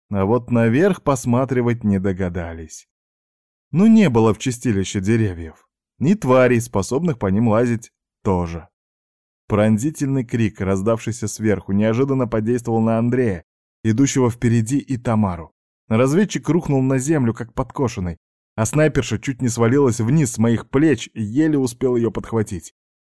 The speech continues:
Это и спасло меня. "Крясь!" Что-то тяжёлое грохнулось сверху на спину моей наездницы. И та, громко вскрикнув, обмякла.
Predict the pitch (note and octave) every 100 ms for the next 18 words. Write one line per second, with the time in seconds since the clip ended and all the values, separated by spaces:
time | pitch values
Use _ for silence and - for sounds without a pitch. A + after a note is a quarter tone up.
0 | - G2+ A2+ G#2 - A2+ C#3 B2 G2 D#2+
1 | - _ _ _ _ _ _ _ _ -
2 | C4 C#4 B3 D#3 B2 G#2+ - - - -
3 | - - G2+ F#2+ - F#2+ A2+ G#2+ G2 F#2
4 | G#2+ G#2+ G#2 G#2 G2 - A#2+ G#2+ A2+ G#2
5 | G#2 - C3 A#2+ A2 A2 A2 A#2 A#2 A#2
6 | F#2 F#2 - F2+ _ _ _ _ _ _
7 | _ B2 B2+ B2+ A3 G#3 D3+ - - G#2+
8 | G2 C3 G3 D#3 A#2 A#2 G2 - - E3+
9 | G3+ C3+ C3+ A#2+ G#2 F#2 G2+ G#2 F2 F2
10 | E2